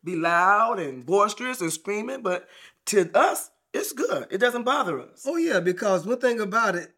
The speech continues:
Speaker 2: and this is talking about healthy relationship, in your, a healthy relationship, you should be able to freely, uh, uh, express yourself.
Speaker 1: That's the next point.
Speaker 2: You
Speaker 1: That's
Speaker 2: should
Speaker 1: good.
Speaker 2: be f-, able to express how you feel.
Speaker 1: Yeah.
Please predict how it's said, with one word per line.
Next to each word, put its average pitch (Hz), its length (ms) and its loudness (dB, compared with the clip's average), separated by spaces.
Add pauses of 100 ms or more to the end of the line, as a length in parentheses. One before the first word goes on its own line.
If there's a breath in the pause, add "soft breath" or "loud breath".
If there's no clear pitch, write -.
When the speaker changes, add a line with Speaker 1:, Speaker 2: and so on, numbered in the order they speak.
Speaker 2:
and 175 160 -6
this 220 140 -8
is 185 60 -14
talking 185 160 -4
about 170 140 -4
healthy 180 200 -4
relationship, 160 760 -6 (720 soft breath)
in 254 300 0
your, 220 120 -2
a 180 180 -4
healthy 208 280 -4
relationship, 180 680 -2
you 208 120 -4
should 208 260 -8
be 185 200 -8
able 180 220 0
to 160 120 -8
freely, 202 600 -4 (260)
uh, 175 100 -2 (200)
uh, 165 280 -2
express 202 840 -6 (300)
yourself. 165 640 -2
Speaker 1:
That's 151 180 -10
the 160 100 -12
next 156 240 -8
point. 139 200 -12
Speaker 2:
You 208 80 -2
Speaker 1:
That's 220 120 -4
Speaker 2:
should 202 260 2
Speaker 1:
good. 185 140 0 (200)
Speaker 2:
be 160 120 -18
f-, 151 60 -14
able 190 260 0
to 180 180 -4
express 196 520 -2
how 175 100 -2
you 156 200 -6
feel. 202 520 2
Speaker 1:
Yeah. 143 220 -8